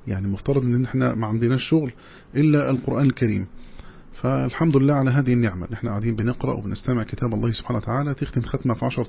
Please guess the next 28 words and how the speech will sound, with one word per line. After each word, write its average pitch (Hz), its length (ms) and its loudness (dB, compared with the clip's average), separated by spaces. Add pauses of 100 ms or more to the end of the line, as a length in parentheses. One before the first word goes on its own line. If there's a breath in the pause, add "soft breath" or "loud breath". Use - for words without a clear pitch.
أيام 135 140 2
الأواخر، 143 420 0 (440 loud breath)
هذا 139 240 2
من 135 100 6
فضل 127 260 2
الله 131 180 2
سبحانه 131 300 -2
وتعالى 127 300 0
علينا. 143 440 0
أسأل 127 160 -2
الله 127 160 2
عز 120 180 2
وجل 135 260 2
أن 120 100 0
يجعله 117 360 0
خالصا 143 440 0 (420 loud breath)
وأن 123 220 6
يتمه 120 400 4
علينا. - 320 -6 (840 loud breath)
فإما 131 680 4
الواحد 120 380 0
ي-، 104 40 -6 (360)
يعني 101 420 -2 (400)
يفتح - 300 -2
المصحف 131 380 -2 (340)
ويستمع 104 960 0
ويقرأ 131 520 0
معي 139 260 2